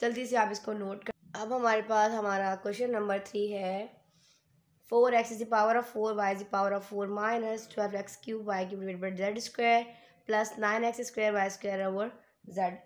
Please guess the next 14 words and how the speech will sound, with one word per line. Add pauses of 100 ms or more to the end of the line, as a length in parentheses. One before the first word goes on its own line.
uh,
whole
squ-,
uh,
sorry,
z
is
the
power
of
four। (120)
ठीक
है
जी,